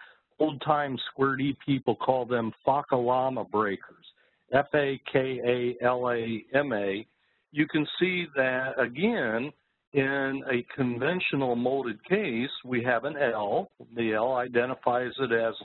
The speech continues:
lugs on both ends, cable in, cable out. But in the legacy catalog number with an eye line breaker, the third alpha character is actually omitted. So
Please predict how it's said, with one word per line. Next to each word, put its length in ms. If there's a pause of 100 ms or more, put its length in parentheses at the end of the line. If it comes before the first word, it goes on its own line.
lugs 300
on 240
both 320
ends, 340 (100)
cable 360
in, 220
cable 460 (120)
out. 160 (640)
But 320
in 240
the 180
legacy 720
catalog 600
number 580
with 240
an 140
eye 180
line 320
breaker, 560 (440)
the 100 (160)
third 440
alpha 360 (120)
character 560
is 140
actually 560
omitted. 640 (640)
So 380